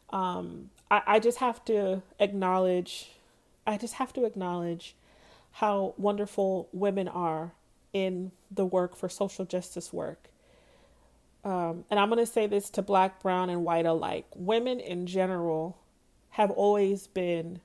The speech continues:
a part of this work, a hundred percent. And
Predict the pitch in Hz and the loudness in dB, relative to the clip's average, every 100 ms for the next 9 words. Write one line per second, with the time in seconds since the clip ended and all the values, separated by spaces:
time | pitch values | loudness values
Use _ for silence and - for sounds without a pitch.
0 | _ _ _ _ _ _ _ _ _ - | _ _ _ _ _ _ _ _ _ -6
1 | 185 - - 202 190 180 180 - 170 160 | -6 -4 2 4 4 0 -4 -4 -6 -6
2 | 160 - - _ _ - 185 - 226 214 | -6 -12 -20 _ _ -8 -8 -6 -2 -2
3 | 196 175 - 170 180 160 - _ _ _ | -4 -10 -8 -10 -8 -12 -12 _ _ _
4 | - - - - _ - 208 196 190 190 | -20 -20 -20 -20 _ 0 2 2 0 -2